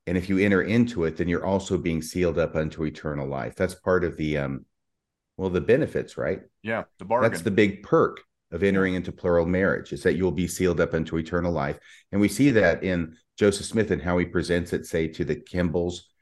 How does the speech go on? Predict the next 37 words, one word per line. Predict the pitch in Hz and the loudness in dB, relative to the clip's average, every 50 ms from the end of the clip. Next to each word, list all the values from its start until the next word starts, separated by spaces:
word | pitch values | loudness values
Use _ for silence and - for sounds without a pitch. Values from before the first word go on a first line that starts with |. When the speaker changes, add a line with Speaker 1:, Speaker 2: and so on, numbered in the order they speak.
| _ _ _ _ _ _ | _ _ _ _ _ _
Speaker 1:
about | 78 69 80 76 73 - | -6 -2 -2 -2 -2 -2
their | 76 73 69 | -4 -6 -4
daughter | - 80 78 80 82 85 87 85 87 85 - - _ _ _ _ _ | -2 -2 0 0 0 0 0 0 -2 -2 -6 -12 _ _ _ _ _
and | - 87 85 80 | -4 -2 -2 -2
other | - 92 92 104 104 | 0 0 0 0 0
people, | 104 - 101 98 95 95 92 90 95 92 - - _ _ | 0 -2 -4 -4 -2 0 0 0 0 -2 -6 -12 _ _
that | - 87 87 | 0 2 2
if | 85 - | 0 0
you | - 90 64 | -2 -2 0
enter | 90 98 92 92 90 | 2 2 4 4 4
into | 92 90 - 98 | 2 0 0 0
this, | 87 90 92 92 - | 2 2 2 2 2
then | - 82 78 78 | -4 -4 -2 -2
you | 78 85 87 | -2 0 0
will | 87 87 73 | 0 0 0
be | 71 85 | -2 -6
saved | - - 78 80 85 87 85 | -6 -2 0 2 2 0 0
and | - 87 | 0 -2
your | 80 76 | 0 0
whole | 78 78 73 | 0 0 -2
family | - - 80 80 80 85 90 90 90 | -2 -2 0 0 0 0 0 0 0
will | 90 90 87 | 0 0 0
be | 76 92 | 0 -2
saved | 80 - - 80 80 85 87 90 90 - _ _ _ _ _ _ _ | -4 -2 0 0 2 2 0 0 -2 -6 _ _ _ _ _ _ _
through | 90 80 | -2 -2
the | 80 | -2
fact | 80 - 87 85 85 - | -2 0 -2 -2 0 -2
that | 87 | -2
you're | 85 90 90 87 | 0 2 2 2
entering | 85 82 80 80 80 | 2 0 0 0 0
into | 80 73 - | -2 -4 -6
plural | - _ - 78 71 67 | -12 _ -4 -2 -2 -2
marriage. | 69 80 92 92 73 57 - - - _ _ _ _ _ _ _ _ _ _ _ | -2 0 0 0 0 0 -4 -8 -16 _ _ _ _ _ _ _ _ _ _ _
So | - 117 | 4 6
there's | 104 117 117 120 117 | 8 8 6 6 6
this | 113 98 - - | 2 0 0 -2
connection | - - 101 101 98 104 123 147 147 - - - 73 - - | -4 0 2 4 6 6 6 4 2 -2 -8 -8 -8 -8 -8